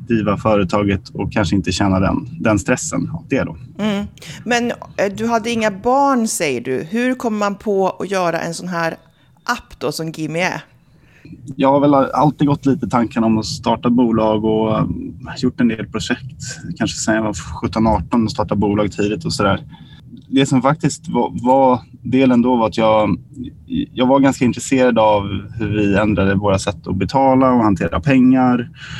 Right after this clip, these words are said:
Speaker 1: Och tvåtusen tretton, tvåtusen fjorton började vi allt mer använda typ Swish och olika liksom digitala betallösningar. Så jag började egentligen titta på det området. Och jag, när, just när det kommer till att Sverige liksom skulle bli kontantlös så då var det uppenbart att det var tre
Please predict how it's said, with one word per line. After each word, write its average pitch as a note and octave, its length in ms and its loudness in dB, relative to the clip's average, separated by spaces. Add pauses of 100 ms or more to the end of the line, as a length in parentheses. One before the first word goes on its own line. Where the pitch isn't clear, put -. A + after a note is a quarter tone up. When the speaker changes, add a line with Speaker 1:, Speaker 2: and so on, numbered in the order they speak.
(480)
Speaker 1:
Och F2+ 300 2 (320)
tvåtusen A#2+ 240 -2
tretton, B2 340 -4
tvåtusen B2 220 0
fjorton B2 400 0
började A#2 160 0
vi A2 60 0
allt A2 240 2
mer G#2 80 0
använda F#2 280 2
typ - 260 -16
Swish - 540 -2
och G#2 100 0
olika G2 300 -2
liksom - 560 -10
digitala G2+ 440 0
betallösningar. F#2 800 0 (120)
Så - 180 0
jag B2 140 4
började D3 220 4
egentligen G#2 460 2 (240)
titta - 300 -2
på C3 80 0
det B2 80 4
området. B2 540 4
Och A2+ 60 2
jag, A#2 120 2 (580)
när, C#3 120 4
just D3+ 200 4
när D3 60 4
det C#3 60 2
kommer B2+ 240 4
till A#2+ 100 -2
att A2+ 140 -6
Sverige A2 340 2
liksom A2 260 2
skulle A2 200 -2
bli G#2+ 140 2
kontantlös A#2 800 2
så G#2+ 220 0 (500)
då A#2+ 80 0
var B2 180 4
det B2 160 4
uppenbart B2 540 -2
att A2+ 100 -8
det G2+ 60 -6
var G#2 60 -4
tre G#2+ 380 0